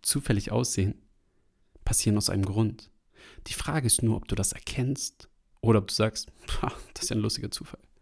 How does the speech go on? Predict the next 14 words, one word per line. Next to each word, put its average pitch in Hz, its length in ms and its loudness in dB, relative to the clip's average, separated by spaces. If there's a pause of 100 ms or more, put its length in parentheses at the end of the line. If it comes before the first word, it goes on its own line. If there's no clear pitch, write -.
(1800)
In 120 120 4
dem 165 140 12
Moment, 170 380 10
wo 123 100 8
du 120 240 6
einfach 117 340 2
diese 110 240 2
Perspektive - 800 2
veränderst 131 640 2
und 107 340 2
du 113 120 4
sowieso 123 640 6
weißt, 143 640 2 (760)
dass - 260 2